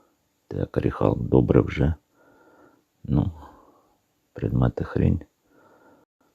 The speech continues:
Так, без жодного золотого, добре. Тридцять пляга, десять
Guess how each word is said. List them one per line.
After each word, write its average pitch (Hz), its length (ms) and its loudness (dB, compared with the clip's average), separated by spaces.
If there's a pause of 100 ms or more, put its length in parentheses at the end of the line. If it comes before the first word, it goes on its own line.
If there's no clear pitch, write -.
(320)
Так, - 260 -4
без - 140 2
жодного 64 520 2
золотого, 65 720 2
добре. 76 580 -4 (1700)
Тридцять - 580 -6
пляга, 80 640 4
десять - 760 -6